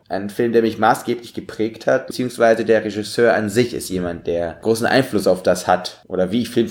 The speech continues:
begreife. Die Rede ist von Alain Renés Hiroshima Mon Amour. Und in dem geht es eigentlich um eine Affäre zwischen einer französischen Schauspielerin, die einen Film in Hiroshima dreht,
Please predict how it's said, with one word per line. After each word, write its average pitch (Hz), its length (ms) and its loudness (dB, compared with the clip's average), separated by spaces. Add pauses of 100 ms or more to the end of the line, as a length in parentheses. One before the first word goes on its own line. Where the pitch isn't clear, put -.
begreife. 98 640 0 (340)
Die 98 160 -2
Rede 107 240 2
ist 104 200 -2
von 101 280 2
Alain 98 320 0
Renés 101 560 -4
Hiroshima 147 480 2
Mon 139 200 2
Amour. 127 380 0 (160)
Und 156 300 0
in 151 100 -2
dem 151 200 2
geht 185 180 2
es - 160 -6
eigentlich 180 480 2
um 131 80 -2
eine 135 220 2
Affäre 156 560 2
zwischen 131 500 -2
einer 123 360 2
französischen 127 560 -2
Schauspielerin, 139 840 2
die 120 280 -4
einen 107 240 2
Film 117 320 0
in 117 120 -4
Hiroshima 110 480 0
dreht, 151 400 -2